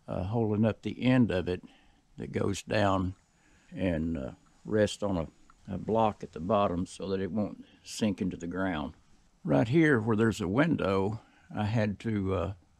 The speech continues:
put a, a two-by-eight across and put a two-by-four block underneath in the sub jamb,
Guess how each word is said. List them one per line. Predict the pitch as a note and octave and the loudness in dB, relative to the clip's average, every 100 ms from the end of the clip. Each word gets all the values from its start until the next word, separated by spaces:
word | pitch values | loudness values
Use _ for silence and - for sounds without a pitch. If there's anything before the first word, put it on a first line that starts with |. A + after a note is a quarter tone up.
| _ | _
put | - B2 | -2 2
a, | G2 F2 - - | 2 2 -4 -12
a | - | -12
two-by-eight | - D3+ A2+ F#2 G2+ A#2+ | -4 0 0 0 0 0
across | G#2+ - A#2 A#2+ B2+ B2+ - - - _ - | 0 -2 2 4 4 0 -8 -12 -14 _ -10
and | - A#2 G2+ G2+ B2 | -6 -2 -2 -4 -6
put | - C#3 | -8 -8
a | |
two-by-four | B2 C#3+ A#2+ G#2+ A#2+ A#2 G2+ G2 - | -6 -6 -6 -4 0 2 0 -4 -14
block | - A#2 G#2+ G2+ - | -4 0 2 0 -2
underneath | G#2+ F#2 G2+ G2+ F#2 | -4 -2 -2 -2 -6
in | F#2+ | -10
the | - | -8
sub | - G2 F2+ | -4 -4 -2
jamb, | E2+ E2+ E2 F2+ | -4 -2 -4 -6